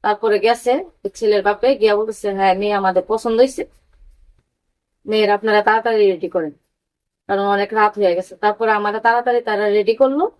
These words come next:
রুমে যায় রেডি করে নিয়ে আসলো। পরে বিয়ে শাদী পড়াইলো, বিয়ে শাদী পড়ানোর পরে ছেলের বাড়িতে আমারে নিয়ে গেল এই রাতেই। ছেলের বাড়িতে নেওয়ার পরে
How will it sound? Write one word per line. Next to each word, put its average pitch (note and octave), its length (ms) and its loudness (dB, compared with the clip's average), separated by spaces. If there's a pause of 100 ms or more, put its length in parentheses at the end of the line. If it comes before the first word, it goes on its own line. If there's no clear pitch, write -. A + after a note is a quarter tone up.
রুমে G#3 260 -2
যায় A3+ 240 -2 (600)
রেডি G#3+ 220 4
করে A3+ 220 4
নিয়ে A#3+ 160 6
আসলো। C4+ 300 0
পরে A3+ 280 -2
বিয়ে A3 240 0
শাদী A3 240 -2
পড়াইলো, B3 460 0 (600)
বিয়ে A#3 160 6
শাদী A#3+ 260 0
পড়ানোর B3+ 440 4
পরে C#4+ 260 0 (280)
ছেলের A#3 260 2
বাড়িতে A3 340 2
আমারে G3 280 -2
নিয়ে G3+ 200 -4
গেল F#3 200 -2 (140)
এই G3 120 -2
রাতেই। F#3+ 400 -2 (1500)
ছেলের C4+ 300 6
বাড়িতে C#4+ 320 2
নেওয়ার C#4+ 320 4
পরে D#4 640 0